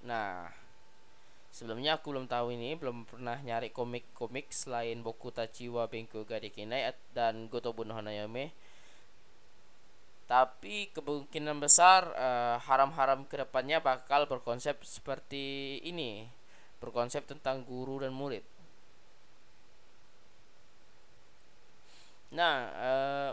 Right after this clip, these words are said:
untuk genre lainnya yang mulai, mulai apa namanya,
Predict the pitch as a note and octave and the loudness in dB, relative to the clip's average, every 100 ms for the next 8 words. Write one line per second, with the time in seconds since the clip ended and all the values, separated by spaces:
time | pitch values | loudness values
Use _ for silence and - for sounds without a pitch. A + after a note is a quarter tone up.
0 | D#3 D#3+ F3+ F#3+ G#3 A#3+ A#3+ C4+ F#3 A#2 | -4 -6 -4 -2 0 0 2 2 0 0
1 | A#2+ D3+ D3+ C#3 C#3 C#3+ C#3+ C#3+ C#3 C#3 | 0 0 -2 -4 -2 2 4 6 6 4
2 | C#3 C3+ - - - C#3+ C#3 D3 E3 F3 | 2 0 -2 -8 -6 -2 -2 -2 -4 -8
3 | F3 F3+ G#3 | -10 -10 -10